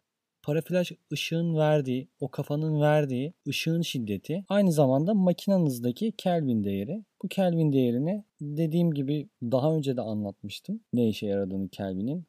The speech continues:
hangi sıcaklığın hangi Kelvin değerine eşit olduğunu anlatmıştım daha önce. Bu bileşenlere dikkat ederseniz paraflaş kullanımı konusunda kendinizi daha fazla geliştirebilirsiniz.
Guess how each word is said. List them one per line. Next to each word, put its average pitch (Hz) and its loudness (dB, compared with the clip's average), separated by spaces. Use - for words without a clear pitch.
hangi 139 -4
sıcaklığın 120 -4
hangi 143 -2
Kelvin 117 -2
değerine 101 -2
eşit - -10
olduğunu 101 -4
anlatmıştım 95 -6
daha 90 -6
önce. 123 -6
Bu 196 2
bileşenlere 143 2
dikkat 170 -2
ederseniz 160 0
paraflaş 175 2
kullanımı 165 -2
konusunda 139 -2
kendinizi 156 -2
daha 151 4
fazla 113 -2
geliştirebilirsiniz. 117 -6